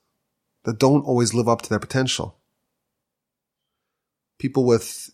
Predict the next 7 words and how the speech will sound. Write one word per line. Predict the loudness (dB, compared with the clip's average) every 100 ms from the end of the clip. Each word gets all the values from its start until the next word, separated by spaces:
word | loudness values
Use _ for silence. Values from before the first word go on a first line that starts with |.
| -8
enormous | 0 4 4 4 2
ability, | 2 4 4 4 -2 -6 _ _ _ _ _ _ _ _ _ _ _ _ _ _ _ _ _ -2
and | -2
things | 2 0 2 2
really | 2 2
go | 2 2
smoothly, | 0 2 2 2 0 0 -2 -2 -6